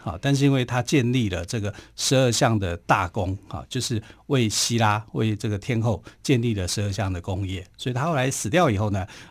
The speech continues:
呃，这个魂魄到了这个奥林匹斯山上啊，被宙斯就把他升为神。他是唯一一个凡人变成神的，哈，大力神，哈，他就把自己的最亲爱的女儿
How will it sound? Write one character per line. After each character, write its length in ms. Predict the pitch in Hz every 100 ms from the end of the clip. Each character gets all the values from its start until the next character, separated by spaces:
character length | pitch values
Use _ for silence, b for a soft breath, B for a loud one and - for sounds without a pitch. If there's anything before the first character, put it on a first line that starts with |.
| -
呃， 280 | 101 90 87
这 160 | -
个 220 | 113 104
魂 280 | 107 - 107
魄 280 | 123 156 95
到 220 | 90 120
了 340 | 95 87 92 101
这 120 | 120
个 80 | 95
奥 160 | - 123
林 180 | 107 98
匹 200 | - 110
斯 400 | 101 - 104 110
山 300 | - - 98
上 180 | 101 101
啊， 160 | 80 - -
被 240 | - 104 98 -
宙 240 | - 160 101
斯 320 | 107 107 92 b b b
就 140 | - 123
把 120 | 87
他 80 | 95
升 300 | - 123 117
为 200 | 85 95
神。 340 | - - 101 - b b b
他 120 | -
是 80 | 160 202
唯 180 | 139 127
一 480 | 170 170 160 117 113
一 60 |
个 320 | 107 98 90 90
凡 340 | - 104 95
人 280 | 127 90 95
变 260 | - 135 107
成 220 | 95 90
神 260 | - - -
的， 140 | - - -
哈， 240 | - - 80
大 220 | - 120 101
力 180 | 104
神， 260 | 87 - - 147 -
哈， 180 | - 104
他 160 | 113 113
就 120 | 127
把 260 | 104 90 80 b b
自 140 | - 131
己 60 |
的 260 | 107 95 87
最 160 | 139
亲 300 | 120 - 117
爱 80 | 113
的 120 | 104
女 260 | 90 92 80
儿 280 | 82 -